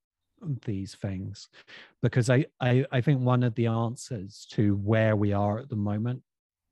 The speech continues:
um, and, uh, you know, Rafe Kelly makes this, this point very well,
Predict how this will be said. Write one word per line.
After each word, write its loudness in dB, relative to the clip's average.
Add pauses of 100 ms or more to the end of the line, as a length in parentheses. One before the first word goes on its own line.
(160)
um, -4 (580)
and, -8
uh, -8 (480)
you -4
know, 0
Rafe 0
Kelly -2
makes -2
this, -10
this -6
point -4
very -6
well, -6